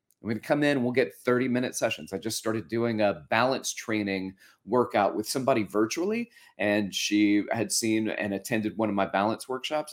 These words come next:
And that's what we do two times a week for thirty minutes. She wants to do balance training. Let's do balance training. Let's do it. Let's get you in for thirty minutes.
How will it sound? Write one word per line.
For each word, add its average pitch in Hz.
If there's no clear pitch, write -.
And 170
that's 196
what 190
we 208
do 208
two 214
times 202
a 190
week 202
for 196
thirty 196
minutes. 202
She 180
wants 185
to 185
do 190
balance 151
training. 80
Let's -
do 330
balance 349
training. 113
Let's 220
do 320
it. -
Let's 131
get -
you 135
in 147
for 175
thirty 240
minutes. 247